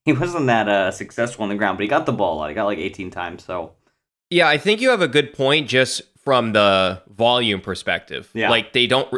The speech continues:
Speaker 2: they don't really have a running back besides Zeke. So just from, like, a volume area,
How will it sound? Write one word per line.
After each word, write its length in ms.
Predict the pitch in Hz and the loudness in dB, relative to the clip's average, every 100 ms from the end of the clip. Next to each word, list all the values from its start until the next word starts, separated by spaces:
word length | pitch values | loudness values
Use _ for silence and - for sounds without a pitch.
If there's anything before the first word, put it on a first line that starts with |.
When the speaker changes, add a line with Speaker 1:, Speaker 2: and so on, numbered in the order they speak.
| - | -4
Speaker 2:
they 140 | 123 120 | -2 2
don't 220 | 139 147 | 2 2
really 240 | 123 127 113 | 2 2 2
have 220 | 127 107 | 0 -2
a 40 | |
running 320 | 98 113 120 104 | 0 0 0 -2
back 300 | 92 101 - _ _ | -4 -6 -8 _ _
besides 500 | 117 110 120 110 98 | -4 0 2 2 0
Zeke. 300 | 120 110 - | 0 0 -2
So 180 | - 127 | 0 0
just 240 | 117 156 - | 2 -2 0
from, 180 | 156 | 2
like, 180 | 139 123 | 2 2
a 60 | 113 | 0
volume 560 | 92 104 131 143 107 92 | 2 2 4 2 0 2
area, 440 | 92 90 85 | 2 2 2